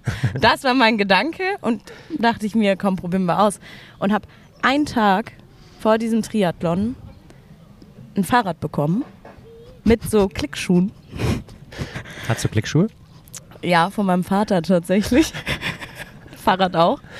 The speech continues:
Speaker 1: Und bin einen Tag vor dem Triathlon, dachte ich mir, ich sollte das mal testen mit diesen Klickschuhen, wenn ich da gleich, ich glaub, das war eine olympische Distanz,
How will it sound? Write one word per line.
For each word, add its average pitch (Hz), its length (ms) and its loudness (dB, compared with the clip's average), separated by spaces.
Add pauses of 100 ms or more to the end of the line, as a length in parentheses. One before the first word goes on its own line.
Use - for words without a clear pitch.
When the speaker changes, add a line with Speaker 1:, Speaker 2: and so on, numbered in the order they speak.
(320)
Speaker 1:
Und 226 100 2
bin 254 160 4
einen 294 220 2
Tag 285 260 0
vor 269 100 2
dem 277 160 4
Triathlon, 202 440 2
dachte 214 140 -2
ich - 40 -10
mir, 220 140 0
ich 196 100 -4
sollte 220 220 2
das 220 180 0
mal 202 80 2
testen 233 400 0
mit 185 140 2
diesen 185 180 0
Klickschuhen, 175 640 2
wenn 165 120 2
ich 180 120 0
da 180 120 2
gleich, 160 300 -2 (220)
ich - 80 -16
glaub, 185 160 2
das 202 160 0
war 180 60 2
eine 175 120 4
olympische 185 460 2
Distanz, 190 420 -4